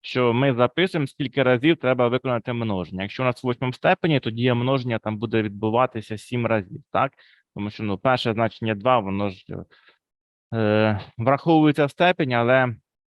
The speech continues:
множити не треба останній раз. Далі ставиться двокрапка і починається запис нашого тіла циклу, тобто що треба робити.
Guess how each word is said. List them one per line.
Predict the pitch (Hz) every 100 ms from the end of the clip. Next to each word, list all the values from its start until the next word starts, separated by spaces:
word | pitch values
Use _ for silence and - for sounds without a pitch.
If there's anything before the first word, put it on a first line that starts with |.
| -
множити | 104 110 147 135 135
не | 131
треба | 123 117 95 98
останній | - 110 104 101 101
раз. | 85 85 _ _ _ _ _ _
Далі | 113 190 240 220
ставиться | 175 196 185 156
двокрапка | 147 175 151 123 - 127 131 143 _ _ _
і | 143
починається | 175 180 - 120 123 143 175 165 151
запис | 127 123 127 127 127 - 175 180 -
нашого | 123 113 120 135 156 143 156 147 127 _
тіла | 127 131 143 131 - _ _ _ - -
циклу, | - 160 185 123
тобто | 101 98 113
що | - -
треба | - 131 139
робити. | 147 151 170 - 90